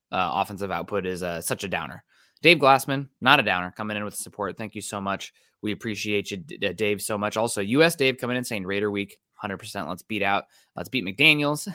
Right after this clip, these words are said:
<laughs> Brian Dunn coming in saying, "Good morning, Nick and Scott. Uh, country, it's been a while. I've been watching later." That's okay, Brian. Good to see you. Bama X is in the house. Good to see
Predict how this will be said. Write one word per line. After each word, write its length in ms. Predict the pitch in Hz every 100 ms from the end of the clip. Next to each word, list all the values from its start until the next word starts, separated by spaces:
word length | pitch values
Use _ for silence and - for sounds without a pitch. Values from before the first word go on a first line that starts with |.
| -
<laughs> 60 | 123
Brian 300 | 117 107 101
Dunn 240 | 123 123
coming 240 | 120 113 113
in 120 | 110
saying, 180 | 110 80
"Good 80 | 90
morning, 260 | 101 107
Nick 160 | 101 98
and 100 | 90
Scott. 300 | - 107 104 - _ _ -
Uh, 260 | 90 85
country, 420 | 85 113 107 110 104
it's 140 | -
been 200 | - 104
a 60 | 95
while. 400 | 113 113 113 - _ _
I've 200 | - 95
been 100 | 104
watching 280 | 98 - 98
later." 180 | 117 143
That's 180 | 123
okay, 220 | 302 196 160
Brian. 280 | 123 143
Good 140 | 131 113
to 60 |
see 180 | 104 110
you. 80 | 110
Bama 260 | 107 101 92
X 200 | 117 -
is 120 | 135
in 80 | 123
the 60 | 117
house. 260 | 123 120
Good 200 | - 92
to 40 | 87
see 200 | -